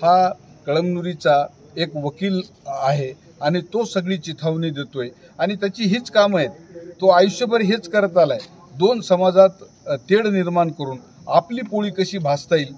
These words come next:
लोक आपल्याकडे attract कसं करता येईल. खरं म्हणजे त्यांनी ती क्लिप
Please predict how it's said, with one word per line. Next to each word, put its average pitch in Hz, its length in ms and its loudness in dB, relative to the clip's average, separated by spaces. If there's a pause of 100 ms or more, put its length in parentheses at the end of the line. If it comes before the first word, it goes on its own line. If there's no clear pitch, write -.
(180)
लोक 170 260 -2
आपल्याकडे 202 500 2
attract 175 400 2
कसं 170 240 -6
करता 156 400 -2
येईल. 139 240 -4 (300)
खरं 185 120 4
म्हणजे 208 400 -2 (100)
त्यांनी 196 260 0
ती 208 220 -8
क्लिप 202 440 -4